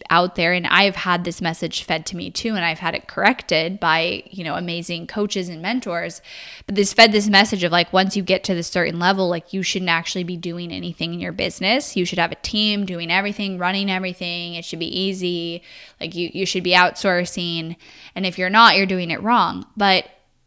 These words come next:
losing that connection with your audience and acting like, coming off with that energy of, like, "Well, I'm too good to respond to D Ms,"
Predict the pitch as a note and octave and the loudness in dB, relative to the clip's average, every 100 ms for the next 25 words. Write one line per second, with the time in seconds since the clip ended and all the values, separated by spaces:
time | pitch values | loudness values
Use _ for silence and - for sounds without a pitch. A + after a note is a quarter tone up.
0 | _ G#3+ G#3+ A#3 C4 D#4 B3+ F#3+ - G3 | _ -4 0 2 4 2 2 0 -2 -2
1 | F3 - G#3 G3 F3 F#3 F3 F3+ F#3 G#3 | -2 -2 -6 -6 -6 -6 -2 -2 0 0
2 | A#3 B3+ - G3 - F3+ F#3+ - G#3+ G3 | 0 -2 -4 -6 2 4 4 0 -6 -4
3 | - - G#3+ A#3 F#3 F#3 G#3+ G3+ F3+ - | -6 -4 -2 0 2 2 0 2 2 2
4 | E3+ F3 F#3 F#3 F3 E3 D#3+ F3 E3 - | -2 -4 -2 -2 0 -2 -2 -4 -4 -6
5 | F#3 F3 E3 E3+ D#3+ - E3+ F3 E3+ E3 | -4 -4 -4 -4 -6 -4 -4 -4 -6 -4
6 | D#3+ D#3 E3+ A3 A3+ - | -4 -4 -4 -6 -6 -12